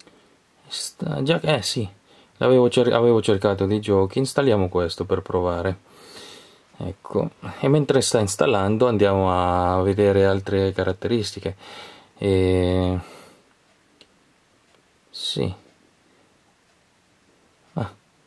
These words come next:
abbastanza, ma avevo installato un gioco prima e era abbastanza veloce, ma adesso, ma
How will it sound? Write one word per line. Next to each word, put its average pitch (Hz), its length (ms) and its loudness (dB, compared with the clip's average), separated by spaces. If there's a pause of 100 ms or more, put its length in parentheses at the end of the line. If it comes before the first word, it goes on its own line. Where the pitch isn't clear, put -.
(320)
abbastanza, 98 920 -2 (800)
ma 127 200 -2
avevo 131 300 4
installato 120 520 0
un 110 100 0
gioco 117 380 2
prima 110 680 -2
e 98 140 0 (120)
era 110 200 0
abbastanza 98 680 -2 (340)
veloce, 95 560 0
ma 98 120 -2
adesso, 110 340 -2 (480)
ma - 180 -4